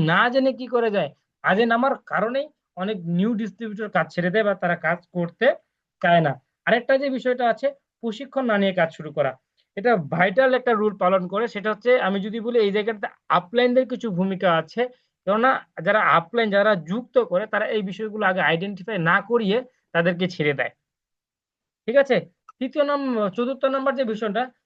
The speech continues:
সে নিজে সব জানতা মনে করা। দেখুন, বিশেষ করে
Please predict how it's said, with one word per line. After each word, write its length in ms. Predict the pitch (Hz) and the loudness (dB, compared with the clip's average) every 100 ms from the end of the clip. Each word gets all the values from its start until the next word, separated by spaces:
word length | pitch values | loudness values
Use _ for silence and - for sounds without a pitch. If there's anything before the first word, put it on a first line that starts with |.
| - | -8
সে 80 | 233 | 0
নিজে 460 | 208 208 220 302 | 4 4 4 0
সব 280 | 294 220 196 | 0 0 0
জানতা 280 | 214 214 208 | -2 0 0
মনে 220 | 185 160 | 0 -4
করা। 300 | 147 139 131 _ _ - | -2 -4 -4 _ _ -4
দেখুন, 460 | 190 240 220 262 240 | -2 0 0 0 -4
বিশেষ 260 | 185 247 | -8 -8
করে 360 | - 247 233 | -4 0 0